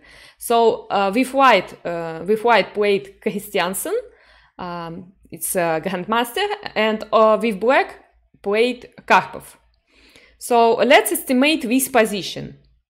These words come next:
Let's estimate this position, but this position is black to move. But first we need, uh, to estimate, we need to understand what is, uh, what is the weakness in black position, and we can ask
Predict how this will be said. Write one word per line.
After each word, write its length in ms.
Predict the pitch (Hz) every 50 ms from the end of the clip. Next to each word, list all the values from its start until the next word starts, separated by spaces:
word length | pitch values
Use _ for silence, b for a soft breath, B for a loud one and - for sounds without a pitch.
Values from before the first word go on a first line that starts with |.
| _ _ _ _ _ -
Let's 240 | 196 202 190 196 -
estimate 400 | 180 - - 190 190 180 170 -
this 160 | 196 190 -
position, 520 | - 202 208 220 349 480 466 - 320 220
but 280 | 233 254 262 262 - - -
this 180 | 226 330 370 -
position 420 | - 269 254 269 285 277 269 247
is 80 | 214 196
black 300 | 190 226 208 196 202 -
to 60 | 160
move. 260 | 160 147 139 139 - _ - -
But 200 | - 214 220 220
first 320 | - 330 330 415 427 - 294
we 120 | 269 277
need, 300 | 262 285 320 320 311 - b b b b b b b b b b
uh, 380 | - 190 196 196 196 202 196 190
to 140 | 190 - 240
estimate, 600 | 220 - - - 233 233 262 311 403 453 440 -
we 120 | 269 220
need 260 | 226 240 262 254 -
to 60 | - 214
understand 720 | 208 208 208 - - - 247 254 285 311 349 349 - -
what 320 | - 196 220 233 226 -
is, 200 | 220 208 185 180
uh, 260 | 202 185 180 180 160 139 - _ _ b b b b b b b
what 240 | _ 208 226 220 -
is 140 | 233 196 180
the 140 | 190 185 180
weakness 640 | 185 254 339 - - 359 359 349 - - - - - _ -
in 140 | 247 240
black 340 | 214 247 254 247 247 247 -
position, 720 | - 220 220 196 208 226 220 208 - - 214 190 190 - - _ _ _ _
and 500 | 165 165 170 180 185 202 214 233 240 -
we 180 | 247 202 226 233
can 320 | - 277 269 277 285 277
ask 420 | 233 254 285 285 - - - -